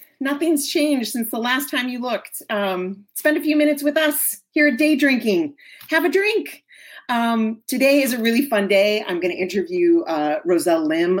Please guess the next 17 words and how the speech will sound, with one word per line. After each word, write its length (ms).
the 100
author 460
of 360
Vanessa 360
Yu's, 420
uh, 300
sorry, 240
I 80
just 160
got 100
distracted. 560
Something 320
blinked 400
on 140
my 100
<laughs> 60
computer. 500